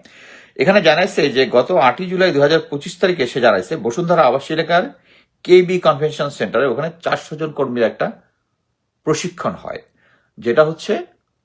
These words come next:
আহ, যেটা আপনারা আমার দেশের রিপোর্টে দেখেছেন, যেটা হচ্ছে hit and run type একটা ট্যাকটিক্স। এটা প্রশিক্ষণ কে দিয়েছে? এই মেজর সাদেক এবং তার ওয়াইফ। এবং, আহ, এই হলটা ভাড়া করছে হচ্ছে সাম বায়েজিদ, যার বাড়ি গোপালগঞ্জ। আচ্ছা,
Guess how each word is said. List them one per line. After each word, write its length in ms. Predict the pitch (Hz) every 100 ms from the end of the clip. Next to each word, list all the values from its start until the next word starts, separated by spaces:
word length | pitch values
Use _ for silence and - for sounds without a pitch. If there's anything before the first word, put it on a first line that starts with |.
| _
আহ, 600 | - 95 98 95 92 -
যেটা 280 | 95 120 127
আপনারা 280 | - 135 113
আমার 240 | 113 123
দেশের 240 | 123 -
রিপোর্টে 340 | 107 - 117 113
দেখেছেন, 420 | 92 101 - 208
যেটা 260 | 160 113 120
হচ্ছে 300 | 120 170 117
hit 280 | 123 135 143
and 100 | 113
run 300 | 104 113 107
type 200 | 117 110
একটা 340 | - 120 120 - - _ _
ট্যাকটিক্স। 340 | 110 - 185
এটা 540 | - 135 170 135 - -
প্রশিক্ষণ 360 | 139 139 - 175
কে 220 | 165 151
দিয়েছে? 360 | 147 165 - 240
এই 380 | 123 120 104 -
মেজর 240 | 95 107 117
সাদেক 320 | - 104 95
এবং 200 | 95 90
তার 140 | - -
ওয়াইফ। 280 | 85 - - _ _ _ _ - - _ _ 123
এবং, 500 | 170 202 143 190 190
আহ, 420 | - 120 123 127 127
এই 200 | 131 160
হলটা 400 | 156 143 156 175
ভাড়া 260 | 175 131 151
করছে 280 | 156 165 170
হচ্ছে 280 | 165 - 185
সাম 460 | - 135 117 92 - 87 85
বায়েজিদ, 500 | 110 117 135 135 180
যার 200 | 127 120
বাড়ি 220 | 104 107
গোপালগঞ্জ। 480 | 104 117 123 123 151
আচ্ছা, 380 | 151 - 90 -